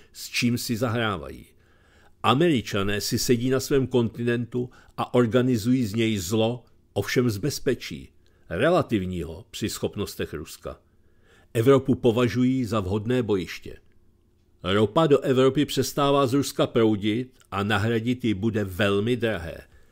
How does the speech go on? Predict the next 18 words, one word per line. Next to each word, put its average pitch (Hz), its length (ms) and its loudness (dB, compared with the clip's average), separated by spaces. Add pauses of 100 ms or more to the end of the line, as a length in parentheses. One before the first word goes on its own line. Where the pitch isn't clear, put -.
(220)
Přidejme 131 600 4
nenasytnost 117 880 0
dalších 113 460 0
subjektů 117 800 -2
na 113 220 0
ní 113 320 0
vázaných 113 760 2
a 120 120 0
díru 120 400 2
ve 131 100 6
státních 131 480 -2
rozpočtech. 123 760 -2 (640)
Pohonné 123 480 6
hmoty 123 540 2
jsou 107 340 0
s 92 80 -4
bydlením, 113 720 -2 (300)
energiemi 117 800 2